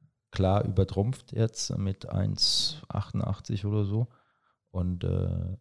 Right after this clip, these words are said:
ist ein Fußballer, aber eben nicht auf professionellem Niveau oder keine N-L-Z-Ausbildung. Alles ganz, äh, normal auf dem Dorf, in Amateurclubs, äh,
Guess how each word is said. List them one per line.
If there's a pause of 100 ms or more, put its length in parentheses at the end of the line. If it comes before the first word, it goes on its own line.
(160)
ist
ein (540)
Fußballer,
aber
eben (300)
nicht
auf
professionellem
Niveau
oder
keine
N-L-Z-Ausbildung. (440)
Alles
ganz, (140)
äh,
normal
auf
dem
Dorf,
in
Amateurclubs,
äh,